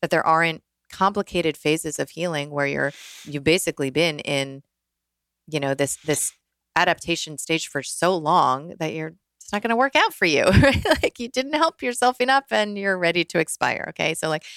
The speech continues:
it's not to say that there's no such, you know, sort of, like, bystander effect of the candida or the, you know, the pertussis or whatever being a part of the process that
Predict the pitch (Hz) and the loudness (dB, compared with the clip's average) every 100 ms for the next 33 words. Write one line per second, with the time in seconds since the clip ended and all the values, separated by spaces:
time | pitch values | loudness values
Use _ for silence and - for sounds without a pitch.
0 | - - 196 226 214 - 190 185 170 165 | -20 -8 -2 0 0 2 2 4 2 2
1 | 156 151 - _ _ _ 160 165 165 170 | 0 -2 -12 _ _ _ -2 4 4 2
2 | - 160 - - - 175 147 131 - - | 2 0 0 -8 -12 -8 -6 -4 -6 -6
3 | 156 - 143 - 151 151 165 175 - 151 | -6 -2 -4 -4 -4 0 0 -2 -6 -6
4 | 143 139 - 151 147 - 135 - _ _ | -4 -6 -4 -6 -6 -6 -8 -8 _ _
5 | _ - 156 - 170 170 160 151 147 143 | _ -2 -2 2 0 0 2 4 4 2
6 | 147 143 147 151 147 147 - _ _ _ | 2 0 0 2 2 0 -6 _ _ _
7 | _ 165 156 143 147 160 156 - 175 - | _ -4 0 0 2 2 2 0 -2 0
8 | 175 - 160 - 160 160 175 170 151 147 | 0 2 0 2 2 4 2 2 0 0
9 | 180 190 165 - 175 185 180 151 151 - | -2 0 -2 -4 -2 -2 -2 -6 -8 -6
10 | 170 165 - 151 - 143 | -4 -2 -4 -6 -4 -4